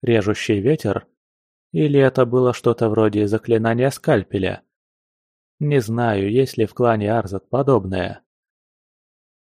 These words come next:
От летучей мыши я прихватил голову и когти.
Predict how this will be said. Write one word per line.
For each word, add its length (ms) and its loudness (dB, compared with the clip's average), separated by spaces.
От 200 -2
летучей 500 0
мыши 380 0
я 160 2
прихватил 640 0
голову 680 0
и 140 -2
когти. 580 -2